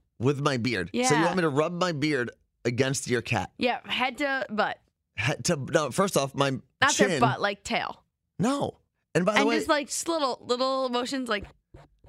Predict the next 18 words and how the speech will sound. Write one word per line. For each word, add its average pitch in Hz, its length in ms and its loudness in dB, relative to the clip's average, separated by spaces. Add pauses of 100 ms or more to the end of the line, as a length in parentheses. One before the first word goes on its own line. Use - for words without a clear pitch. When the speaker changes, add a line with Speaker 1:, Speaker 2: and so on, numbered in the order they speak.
(400)
Speaker 1:
No, 208 220 2
I'm 160 100 0
not 196 180 2
going 185 280 0
to 160 80 0
do 180 180 2
that. - 120 0
Speaker 2:
Please. 269 580 -4
Speaker 1:
I'm 165 180 2
not 160 140 2
Speaker 2:
I'm 294 120 4
Speaker 1:
going 165 240 2
to 151 80 -2
do 349 60 4
that. 359 260 2
Speaker 2:
begging 254 340 -2
you. 180 80 2
Speaker 1:
No. 123 240 0